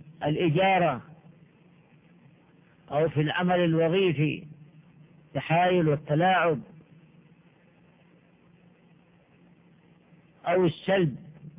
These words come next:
والنهب والاختلاس والسرقة والربا. هذه كلها أنواع من أنواع الظلم تتعلق بحق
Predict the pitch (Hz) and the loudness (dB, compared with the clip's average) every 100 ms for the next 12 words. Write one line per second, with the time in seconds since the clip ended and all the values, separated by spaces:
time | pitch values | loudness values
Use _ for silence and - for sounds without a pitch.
0 | - - - 135 156 165 208 175 160 - | -20 -20 -10 -2 0 2 4 2 0 -8
1 | - - - - - - - - _ _ | -20 -20 -20 -20 -20 -20 -20 -20 _ _
2 | 131 151 - 170 156 143 135 107 - 156 | -4 -4 0 0 0 0 -2 -4 -4 0
3 | 180 196 160 - - - - - - - | 2 2 0 -4 -20 -20 -20 -20 -20 -12
4 | - 147 - 196 196 185 165 110 - - | -8 -6 -2 0 0 0 -2 -2 -14 -20
5 | - - - _ _ - 147 160 170 208 | -20 -20 -20 _ _ -10 -2 2 2 2
6 | 190 165 - - - - - - - _ | 2 0 -2 -14 -20 -20 -20 -20 -20 _
7 | _ _ 214 202 185 175 277 247 196 202 | _ _ 0 2 0 -2 -4 -2 -2 -2
8 | 208 220 180 180 160 165 185 262 180 127 | -2 -2 0 -4 -2 -2 -2 -2 -2 -4
9 | 123 110 - - - - 127 127 - 170 | -6 -8 -12 -20 -20 -14 -12 -10 -4 -2
10 | 160 165 - - - - - - - - | 0 -2 -6 -20 -20 -20 -20 -20 -20 -20
11 | - - _ _ - 143 - 160 143 | -20 -20 _ _ -6 -4 -2 -6 -4